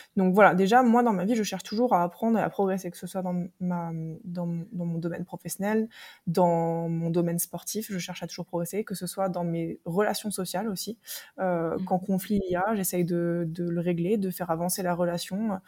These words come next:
Speaker 1: Voilà, que ce soit dans n'importe quel domaine, je pense que c'est ce qui m'anime et ce qui me motive chaque jour. Quand je me lève le matin, c'est ça que je me dis, en fait, je crois. Et, hum, ensuite, bah, comme on le disait, je, je me suis mis dans ce domaine-là parce que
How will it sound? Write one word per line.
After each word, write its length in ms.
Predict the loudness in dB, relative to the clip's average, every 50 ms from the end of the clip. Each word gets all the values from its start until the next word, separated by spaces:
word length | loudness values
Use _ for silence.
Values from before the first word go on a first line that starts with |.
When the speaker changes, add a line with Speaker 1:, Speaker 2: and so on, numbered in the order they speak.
| -16 -18 -18 -18 -16 -4 0
Speaker 1:
Voilà, 160 | 0 0 0 0 -4
que 80 | -4
ce 80 | -2 2
soit 120 | 4 4 4
dans 100 | 4 4
n'importe 320 | 4 2 2 0 -2 -2
quel 140 | 0 0 2
domaine, 280 | 2 2 2 2 0 0
je 120 | -2 -4
pense 180 | -4 -4 -4 -4
que 280 | -2 -2 -2 -2 -4 -8 _ -20 -20 -20 -20 -20 -20 _ _ _ _ _ _ _
c'est 600 | -10 -8 -4 0 2 4 6 6 6 6 4 2
ce 160 | 0 -2 -4 -6 -8
qui 220 | -10 -2 2 4 6
m'anime 440 | 6 6 8 8 6 6 6 6
et 80 | 6 4
ce 80 | 4 2
qui 140 | 2 4
me 180 | 4 6 6 8
motive 400 | 8 8 6 6 4 0 0 2
chaque 200 | 2 2 2 2
jour. 320 | 2 0 0 -2 -4 -10 _
Quand 140 | -4 -2 0
je 100 | 2 4
me 40 | 4
lève 140 | 4 4 4
le 60 | 4
matin, 340 | 4 2 2 0 0 -2 -2
c'est 160 | -2 -2 -2
ça 140 | 0 0 0
que 80 | 2
je 40 | 0
me 80 | 0 0
dis, 120 | 0 0
en 60 | -2
fait, 140 | -4 -8 -10
je 100 | -10 -10
crois. 220 | -10 -10 -10 -12 _ _ -12 -12 -10 -10 -12 -14 -16 -18 0 6
Et, 200 | 8 10 10 10
hum, 380 | 10 8 6 6 6 4 4 2 -2 -8 _ -2
ensuite, 280 | -2 0 2 2 2 4
bah, 120 | 4 4
comme 220 | 4 6 6 6 6
on 60 | 6
le 60 | 6
disait, 440 | 6 6 6 6 4 4 4 2 0 -2
je, 160 | -4 -4 -4 -6 -6 -10 _ _ _ _ _ _ _ _ _ _ _ _ _ _ _ _ -8 -2
je 160 | 2 4 4
me 120 | 4 4 4
suis 440 | 2 -2 -2 0 2 4 4 4 4
mis 340 | 4 6 6 6 6 6
dans 140 | 4 4 2
ce 60 | 4 4
domaine-là 420 | 4 4 4 4 4 4 4 4
parce 200 | 4 2 0 0
que 300 | 0 0 0 0 -2 -4